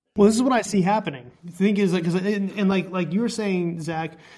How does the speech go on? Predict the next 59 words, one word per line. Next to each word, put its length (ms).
you 260
were 60
just 200
all 240
this, 240
you 120
just 200
put 100
a 40
list 280
of 80
all 280
these 240
things 240
that 100
restaurants 460
have 80
to 80
do. 100
It's 140
a, 200
it 120
really 240
is 100
a 60
hot 260
mess, 240
but 120
we 180
have 180
to 80
make 180
sure 380
that 200
the 40
customer 400
never 240
knows 500
there's 180
a 40
hot 240
mess 220
going 240
on 160
behind 320
the 40
scenes. 460
And 140
that's 200
a 120
major 500
struggle 640
and 140
challenge 340
as 100
well 200
for 140
a 40
restaurant. 540